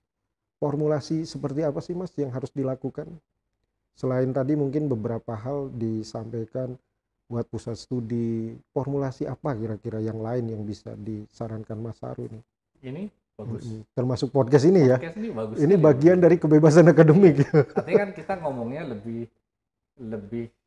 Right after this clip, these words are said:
Speaker 2: eh, apa
Speaker 1: Konten.
Speaker 2: ya, ya terkontrol,
Speaker 1: Mm-mm.
Speaker 2: lebih, lebih bisa dipertanggungjawabkan ya.
Speaker 1: Iya.
Speaker 2: Bahkan mungkin dibandingkan dengan kayak I L C yang
Speaker 1: Mm-mm.
Speaker 2: kayak debat kusir itu kadang
Speaker 1: Iya,
Speaker 2: kan
Speaker 1: iya, iya,
Speaker 2: lebih
Speaker 1: malah,
Speaker 2: genuine kampus begini,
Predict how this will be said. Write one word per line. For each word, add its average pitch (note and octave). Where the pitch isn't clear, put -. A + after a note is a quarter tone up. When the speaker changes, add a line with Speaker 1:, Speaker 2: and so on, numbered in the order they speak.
Speaker 2:
eh, A2
apa -
Speaker 1:
Konten. C3
Speaker 2:
ya, G#2+
ya G2
terkontrol, A#2
Speaker 1:
Mm-mm. F#2+
Speaker 2:
lebih, A2+
lebih F#2+
bisa G#2
dipertanggungjawabkan G#2+
ya. G2
Speaker 1:
Iya. C3
Speaker 2:
Bahkan C#3
mungkin C#3+
dibandingkan A2+
dengan A2
kayak G#2+
I A2+
L G#2+
C -
yang A2+
Speaker 1:
Mm-mm. B2+
Speaker 2:
kayak G2+
debat G2+
kusir C#3
itu C3
kadang A#2+
Speaker 1:
Iya, B2+
Speaker 2:
kan -
Speaker 1:
iya, B2+
iya, B2
Speaker 2:
lebih A#2
Speaker 1:
malah, B2+
Speaker 2:
genuine C#3+
kampus C3
begini, C3